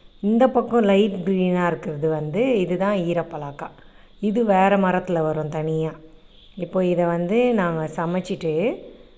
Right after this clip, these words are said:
இதுக்கு வந்து ரொட்டி செஞ்சு சாப்பிட போறோம். ஸ்ரீலங்கால வந்து இது ரொம்ப ஃபேமஸான டிஷ். ரொட்டியும் ஈரப்பலாக்காவும் சமைச்சு சாப்பிடுவாங்க.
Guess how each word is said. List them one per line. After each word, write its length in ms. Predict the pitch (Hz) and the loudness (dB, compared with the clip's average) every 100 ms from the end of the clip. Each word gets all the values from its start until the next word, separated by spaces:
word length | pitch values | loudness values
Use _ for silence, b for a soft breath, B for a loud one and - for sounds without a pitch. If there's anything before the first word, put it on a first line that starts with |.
| B _ | B _
இதுக்கு 380 | 202 190 190 185 | -2 -2 -2 0
வந்து 320 | 180 185 247 | 2 2 2
ரொட்டி 880 | 180 190 185 - - 220 - - - - | 2 0 -2 -6 -4 -4 -6 -20 -20 -8
செஞ்சு 320 | 190 165 170 | -4 -4 -4
சாப்பிட 380 | 214 170 151 156 | -4 -4 -2 -6
போறோம். 340 | 147 151 156 156 - B B B - | -6 -6 -6 -10 -20 B B B -10
ஸ்ரீலங்கால 520 | - 202 196 175 160 | -2 2 2 2 -2
வந்து 340 | 156 156 156 202 | -2 -4 0 0
இது 140 | 170 | 0
ரொம்ப 300 | 160 156 175 - | -2 -2 -4 -2
ஃபேமஸான 600 | 170 175 165 170 160 165 151 | 0 0 0 -2 -2 -2 -4
டிஷ். 300 | 143 - - B B B - | -6 -8 -14 B B B -2
ரொட்டியும் 680 | 170 170 - 190 175 202 226 | -2 -2 -4 0 2 0 0
ஈரப்பலாக்காவும் 1200 | 185 175 170 170 151 151 156 160 214 262 247 170 - | 2 0 0 -4 -6 -8 -8 -4 -2 0 0 -2 -4
சமைச்சு 320 | 156 160 175 | -4 -4 -4
சாப்பிடுவாங்க. 840 | 170 151 151 151 143 143 156 220 | -4 -6 -4 -6 -6 -6 -6 -6